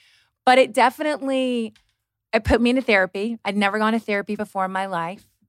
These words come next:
I learned that I was not the type of human being that could walk on eggshells. I learned that, I remember my mom, I remember my dad coming to visit me and he was like, "This won't serve you."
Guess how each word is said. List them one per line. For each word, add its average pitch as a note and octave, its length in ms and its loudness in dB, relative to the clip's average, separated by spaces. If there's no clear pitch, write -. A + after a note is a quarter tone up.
I F#3+ 640 2
learned G3 540 0
that F#3+ 260 -2
I F3 240 0
was F3+ 180 -10
not F#3+ 320 -4
the F#3+ 80 -18
type F#3+ 300 -6
of F3+ 80 -20
human F3+ 260 -10
being E3+ 220 -8
that D#3+ 140 -14
could E3+ 100 -18
walk E3+ 260 -6
on F3+ 140 -10
eggshells. E3 760 -10
I F#3 200 -2
learned F#3+ 680 0
that, F3 500 2
I B3+ 60 4
remember C#4+ 120 4
my C4 120 6
mom, C#4 120 6
I B3+ 80 4
remember D4 240 0
my B3+ 180 2
dad F#3+ 280 2
coming F#3+ 200 -12
to F3+ 60 -8
visit F3+ 220 -8
me E3+ 80 -12
and E3+ 80 -12
he F3+ 80 -12
was F3+ 100 -14
like, F3 180 -10
"This F3+ 200 -14
won't F#3+ 280 -10
serve D#3 340 -10
you." - 340 -18